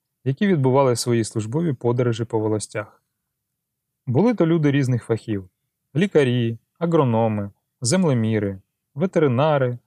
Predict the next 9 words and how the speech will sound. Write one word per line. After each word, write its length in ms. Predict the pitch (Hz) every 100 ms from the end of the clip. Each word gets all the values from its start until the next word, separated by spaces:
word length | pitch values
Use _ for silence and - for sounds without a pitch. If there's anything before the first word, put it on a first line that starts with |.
| _ -
статистики, 960 | - 202 - 143 143 - 120 117 110 - _ _
інспектори 680 | 208 185 - 175 175 - 147
народних 400 | 139 135 123 117
шкіл 460 | - - 135 165 147 _
тощо. 480 | - 117 101 - 113 _ _ _ _ _ _ _ _ _ -
Траплялися 540 | 175 254 262 202 -
поміж 320 | 151 151 143
них 160 | 135 139
подорожні 760 | - 120 123 170 180 160 151